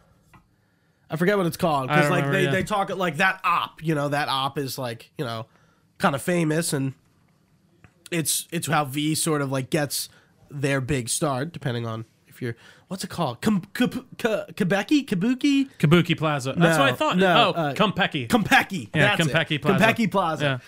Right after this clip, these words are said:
Speaker 2: Yeah.
Speaker 1: Yeah, like, that op is kind of like, you know, the beginning of V's legend.
Speaker 2: Yeah.
Speaker 1: And, you know, I guess you could, you ride it out, like, in a blaze of glory, or you die in, in the dirt.
Speaker 2: Mm-hmm.
Speaker 1: And, like, this ending is you're, at least you're dying in the dirt, but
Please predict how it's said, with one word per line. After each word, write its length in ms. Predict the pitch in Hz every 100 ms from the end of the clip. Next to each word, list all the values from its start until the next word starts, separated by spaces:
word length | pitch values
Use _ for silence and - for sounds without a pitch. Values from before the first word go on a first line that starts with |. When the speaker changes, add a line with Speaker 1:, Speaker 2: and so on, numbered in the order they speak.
| -
Speaker 2:
Yeah. 240 | 165 175 123
Speaker 1:
Yeah, 40 |
like, 240 | 113 131 123
that 260 | 185 208 -
op 320 | 180 190 160
is 160 | 147 -
kind 260 | 165 151
of 80 | 143
like, 280 | 139 143 -
you 60 | 180
know, 160 | 120
the 120 | 151
beginning 440 | 160 175 151 156 156
of 180 | 160 143
V's 400 | 127 135 131 196
legend. 420 | 262 190 120 110
Speaker 2:
Yeah. 180 | 131 123 -
Speaker 1:
And, 220 | 147 147 156
you 100 | 160
know, 300 | 120 123 - _ _ _ _ -
I 100 | 185
guess 200 | 214 214
you 120 | 190
could, 200 | 202 185
you 120 | 202
ride 300 | 175 165 180
it 80 | 160
out, 360 | 180 214 180 -
like, 280 | 175 156 -
in 120 | 170
a 80 | 175
blaze 240 | 170 185 185
of 100 | 160
glory, 340 | 214 220 180
or 180 | 156 165
you 140 | 170
die 260 | 147 127 127
in, 120 | 127
in 120 | 120
the 60 | 120
dirt. 260 | 117 110 _
Speaker 2:
Mm-hmm. 340 | - 123 120 120 -
Speaker 1:
And, 160 | - 139
like, 220 | 135 113
this 220 | 131 156
ending 300 | 165 147 135
is 220 | 120 113 123
you're, 240 | 135 107 - _ _ _ -
at 80 | 180
least 200 | 226 214 175
you're 240 | 151 196 185
dying 400 | 185 208 220 196
in 80 |
the 80 | 160
dirt, 440 | 131 180 190 127 -
but 260 | 143 135